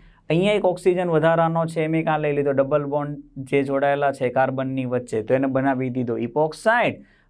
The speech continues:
અને ટ્રાન્સફર થઈ ગયો એસિડમાં, પર એસિડમાંથી એસિડ, ઇપોક્સાઇડ અને એસિડ. ક્લિયર? બહુ ઇઝી છે, કોઈ પણ વસ્તુ તમારે અહીંયા હેડેક લેવાનું નથી, સિમ્પલ લોજિક પર ચાલવાનું છે. ક્લિયર? ઇમોન્સે દર્શાવ્યું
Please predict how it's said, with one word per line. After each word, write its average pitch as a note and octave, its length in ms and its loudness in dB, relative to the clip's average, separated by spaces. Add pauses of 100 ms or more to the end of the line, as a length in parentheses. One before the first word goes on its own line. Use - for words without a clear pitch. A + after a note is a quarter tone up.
(120)
અને A#2 300 0 (480)
ટ્રાન્સફર A#2 380 -4
થઈ C3+ 200 -4
ગયો D3+ 180 4
એસિડમાં, E3 680 2
પર B2+ 180 -2
એસિડમાંથી A#2+ 640 -4
એસિડ, E3 520 0
ઇપોક્સાઇડ C3 580 -2
અને D3 160 0
એસિડ. - 320 -6 (680)
ક્લિયર? F#3+ 460 2 (800)
બહુ G3 180 2
ઇઝી G3 280 2
છે, D#3 180 -2
કોઈ A3+ 680 2 (320)
પણ C4+ 180 4
વસ્તુ G3 400 0
તમારે F3 340 2
અહીંયા E3 400 0
હેડેક C3+ 260 0
લેવાનું C#3 600 0
નથી, A#2+ 240 -4
સિમ્પલ F#3 480 0
લોજિક C#3 460 0
પર C3 120 -2
ચાલવાનું A2 600 -8
છે. - 140 -20
ક્લિયર? - 260 2 (240)
ઇમોન્સે G#3 480 6
દર્શાવ્યું F3+ 960 4